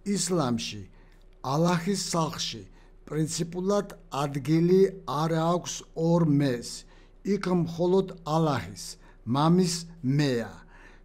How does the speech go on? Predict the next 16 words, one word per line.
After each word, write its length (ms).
ქრისტიანობაში 960
კი 220
შვილური 680
მე 340
მამურ 680
მესთან 600
თანაარსებობს 1040
და 220
ამასთანავე 840
მათ 320
შორის 520
თითოეულს 640
ძალუც 560
მიიღოს 640
საკუთარ 640
თავში 480